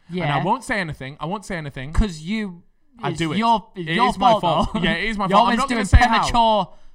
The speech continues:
Speaker 2: No, say nothing. Say
Speaker 1: stuff.
Speaker 2: nothing. S-, say nothing
Speaker 1: I
Speaker 2: because
Speaker 1: won't say
Speaker 2: we'll let,
Speaker 1: nothing.
Speaker 2: we'll let the fans figure it
Speaker 1: Yeah,
Speaker 2: out
Speaker 1: yeah,
Speaker 2: for
Speaker 1: yeah,
Speaker 2: themselves.
Speaker 1: yeah. But
Speaker 2: Do
Speaker 1: there's a way to know.
Speaker 2: There is a way to know. And if you are one of the people that know, don't comment and reveal it because it's more fun if it's like an Easter egg and you can
Speaker 1: Yeah,
Speaker 2: figure it out
Speaker 1: yeah.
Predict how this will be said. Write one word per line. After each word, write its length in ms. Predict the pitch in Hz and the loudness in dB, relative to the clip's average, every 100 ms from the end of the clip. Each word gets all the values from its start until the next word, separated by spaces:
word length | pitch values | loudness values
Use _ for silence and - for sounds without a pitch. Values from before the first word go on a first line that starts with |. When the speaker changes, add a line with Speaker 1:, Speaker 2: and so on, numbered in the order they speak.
| - - | -20 -16
Speaker 2:
No, 180 | 185 208 | -10 -8
say 140 | 208 240 | -8 -6
nothing. 260 | 208 185 | -6 -8
Say 180 | 147 196 | -8 -8
Speaker 1:
stuff. 340 | 185 214 170 - | -4 -2 -4 -10
Speaker 2:
nothing. 180 | - 127 | -14 -12
S-, 80 | |
say 160 | - 208 | -8 -6
nothing 260 | 196 - 165 | -4 -6 -6
Speaker 1:
I 40 | |
Speaker 2:
because 140 | 160 | -4
Speaker 1:
won't 160 | 180 170 | -4 -4
say 100 | 214 | -2
Speaker 2:
we'll 80 | 220 | -2
let, 60 | 233 | -2
Speaker 1:
nothing. 100 | 233 | -4
Speaker 2:
we'll 80 | 233 | -6
let 140 | 240 | -8
the 60 | 226 | -8
fans 260 | 220 208 | -8 -8
figure 220 | - 185 190 | -8 -6 -2
it 20 | |
Speaker 1:
Yeah, 100 | 208 | -2
Speaker 2:
out 60 | 190 | -2
Speaker 1:
yeah, 80 | 175 | -4
Speaker 2:
for 60 | |
Speaker 1:
yeah, 100 | 165 | -6
Speaker 2:
themselves. 380 | 160 160 123 110 | -6 -6 -6 -10
Speaker 1:
yeah. 200 | 151 135 - - - - | -14 -14 -14 -18 -18 -8
But 80 | 196 | -4
Speaker 2:
Do 80 | 220 | -2
Speaker 1:
there's 100 | 240 | -2
a 80 | |
way 160 | 254 262 | -4 -6
to 100 | - | -6
know. 220 | 202 147 131 | -4 -4 -4
Speaker 2:
There 140 | 180 | -4
is 100 | 190 | -2
a 60 | 202 | -2
way 180 | 196 190 | -4 -6
to 100 | 185 | -4
know. 300 | 175 120 - - | -4 -4 -8 -12
And 120 | 165 185 | -10 -8
if 180 | 208 | -8
you 160 | 208 208 | -6 -2
are 180 | 196 214 | 0 0
one 120 | 220 | -2
of 80 | 196 | -6
the 20 | |
people 160 | 202 196 | -6 -6
that 160 | 175 | -6
know, 200 | 202 175 160 | -4 -4 -2
don't 280 | 240 247 | -4 -4
comment 380 | - 233 202 156 | -4 -4 -4 -6
and 320 | 143 143 139 143 | -10 -12 -10 -8
reveal 320 | 151 165 147 | -6 -4 -6
it 140 | 110 | -10
because 440 | 123 139 131 127 123 | -12 -10 -10 -12 -14
it's 240 | 147 147 | -16 -12
more 180 | 175 180 | -8 -8
fun 240 | - 170 | -6 -6
if 80 | 143 | -6
it's 100 | 139 | -8
like 140 | 139 139 | -8 -10
an 80 | |
Easter 400 | 135 143 - 127 110 | -10 -10 -10 -12 -12
egg 140 | 98 | -12
and 100 | 101 | -16
you 80 | 208 | -12
can 60 | 220 | -6
Speaker 1:
Yeah, 220 | 202 196 | -2 -2
Speaker 2:
figure 100 | 190 | -2
it 40 | |
out 60 | |
Speaker 1:
yeah. 60 | 175 | -4